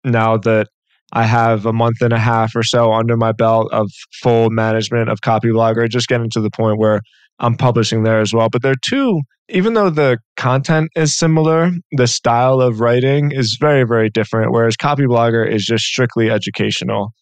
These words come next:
It's pretty technical. It's for the people who want to learn. Whereas on my personal blog, a lot of what I do really is write about my own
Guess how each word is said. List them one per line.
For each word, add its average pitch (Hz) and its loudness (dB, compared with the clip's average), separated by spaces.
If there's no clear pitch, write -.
It's - -4
pretty 151 0
technical. 117 -2
It's 123 -4
for 143 2
the 131 2
people 123 0
who 123 2
want 120 2
to 123 -4
learn. 123 0
Whereas 123 2
on 123 -2
my 120 0
personal 151 0
blog, 104 0
a 131 0
lot 143 0
of 151 2
what 113 2
I 110 2
do 127 2
really 117 0
is 113 -2
write 123 2
about 123 0
my 117 0
own 123 2